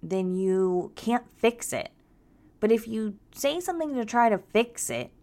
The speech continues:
it's not going to go well, right? So you're kind of stuck between a rock and a hard place where you're like, "Do I just build up resentment and say nothing and nothing changes?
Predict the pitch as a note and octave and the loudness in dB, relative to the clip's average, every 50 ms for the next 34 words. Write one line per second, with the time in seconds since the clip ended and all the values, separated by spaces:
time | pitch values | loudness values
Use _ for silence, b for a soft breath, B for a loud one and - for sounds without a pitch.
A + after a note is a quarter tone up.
0 | _ - F3 E3+ - - - - - _ - - _ _ - F3 F3+ D3 D#3+ - | _ -8 -6 -6 -6 -6 -12 -12 -12 _ -20 -20 _ _ -4 0 0 0 0 -2
1 | E3 D#3+ D#3 D3 D3+ C#3+ C#3+ C3 - - - - D#3+ - _ _ _ - - F#3 | -6 -6 -4 -4 -2 -2 -2 -2 -4 -6 -8 -10 -12 -16 _ _ _ -6 -2 -2
2 | F#3 - G3+ - F#3 F3+ E3+ - - - - G3+ G3 F#3+ G3+ A3 A3 A3 A3 - | -2 -2 -2 -2 -2 -2 -2 -4 -10 -10 -4 -2 0 0 2 2 0 0 -2 -8
3 | - - - - F3+ F3 D#3 - - - - - D#3+ F3 E3+ E3 D#3 D3 D3 D3 | -12 -12 -2 0 2 2 2 0 -2 -14 -14 -12 -8 -6 -6 -6 -4 -2 -2 -2
4 | D3 D3+ E3+ D#3 C#3+ C#3+ C#3+ C#3+ - _ - B2+ G#2+ - - - C#3+ C#3 C#3 C#3 | -2 -2 -6 -10 -6 -4 -4 -4 -4 _ -10 -10 -10 -10 -10 -8 -6 -4 -4 -4
5 | C3+ C3+ - - - - C#3+ C#3 C#3+ C#3 C#3+ C#3 - D3+ C#3+ C#3+ C#3+ C#3+ C#3+ - | -4 -6 -8 -12 -12 -8 -6 -4 -4 -4 -4 -4 -4 -2 0 2 2 0 0 -2
6 | - C#3+ C#3+ - C#3+ D3 D3+ D#3 D3+ D3+ - D#3 D3+ C#3 D#3 B2+ - - G3+ A3 | -8 -12 -12 -8 -6 -6 -4 -4 -4 -6 -4 -8 -6 -4 -4 -6 -2 -2 0 0
7 | A3+ G#3 G#3 G3 - F3+ E3 E3 D#3+ E3+ F3+ - C4 C#4 D4 D#4 E4 D#4 A#3 F3+ | 0 -2 -2 -4 -4 -4 -4 -2 -4 -4 -4 -2 -4 -4 -2 -2 -2 -2 -2 -2
8 | E3 D#3+ D3+ D3 C#3+ D3+ D#3+ D#3 F#3 F3 F3+ - G#3 G#3 A3 A#3+ B3+ D#4 E4+ F4 | -2 -4 -6 -6 -4 -4 -4 -4 -4 -6 -4 -2 0 0 0 2 4 2 2 2
9 | E4+ - | 0 -6